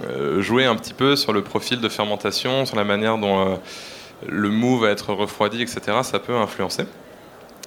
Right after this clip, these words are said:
Euh, si je repars un petit peu sur la Belgique, parce qu'en, en parlant de, de cool chip, il y a aussi par exemple, euh, toute une tradition de, d'assemblage et de coupage des barriques en Belgique, euh, avec les saisons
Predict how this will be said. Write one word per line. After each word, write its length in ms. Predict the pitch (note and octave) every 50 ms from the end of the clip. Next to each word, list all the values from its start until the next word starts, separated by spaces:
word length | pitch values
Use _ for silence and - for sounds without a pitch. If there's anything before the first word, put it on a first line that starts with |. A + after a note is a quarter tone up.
| - - -
Euh, 720 | A2 G2+ G2+ G2+ G2 F#2+ F#2+ F#2+ F#2+ F#2+ F#2+ F#2 F#2 F#2 F2+ F#2
si 240 | - - - C3+ A#2
je 40 | A2+
repars 280 | B2+ C3+ C3+ E3 D#3
un 80 | C#3 A#2
petit 100 | - -
peu 80 | D3
sur 140 | C3+ - -
la 80 | A2+ A2
Belgique, 320 | G#2+ A2+ G#2+ G#2+ A#2+ A#2+
parce 100 | - -
qu'en, 220 | G#2+ G2+ G2 F#2+ -
en 60 | G2
parlant 260 | - A2 G#2 G#2+ A2
de, 220 | G#2+ G2+ G2+ G2 F#2+
de 100 | G2 G2
cool 220 | - - G#2+ G2+
chip, 200 | - - E3+ - - - - - - - - -
il 0 |
y 40 | G#2+
a 20 |
aussi 220 | G#2 - - C#3
par 200 | - A#2+ G#2 G2+
exemple, 280 | G2+ G2+ A#2 B2 A#2+ - A2+
euh, 160 | G#2 G2 C3+
toute 240 | F#3+ - C#3 C3 -
une 100 | C3 A2+
tradition 600 | - - A#2 A2+ A2+ A2+ - - - B2+ C3 B2
de, 260 | A2 G#2 G2 G2+ G2
d'assemblage 800 | G2 G2+ A#2 A2+ - - A#2+ A#2 A#2 A#2 A#2+ B2 C3 B2+ A2 A2
et 40 |
de 80 | G2+ G2
coupage 540 | G2 - - A2+ - B2 A#2+ B2 A#2 G#2+ F#2+
des 80 | G2
barriques 400 | F#2+ F#2+ G2 G2 A2 A#2 - -
en 60 | G#2 F#2+
Belgique, 480 | F#2 F#2+ F#2+ G2 B2+ D#3+ - - - - - - - - - - - - -
euh, 360 | - F#2+ F#2+ F#2+ F#2+ F#2+ - - -
avec 580 | - G#2 G#2+ A2 A#2+ A#2 A#2+ - - - - - - -
les 140 | - A2+ A#2
saisons 560 | A#2 - B2+ A#2 A2+ A2 A#2 A#2+ A#2+ A#2+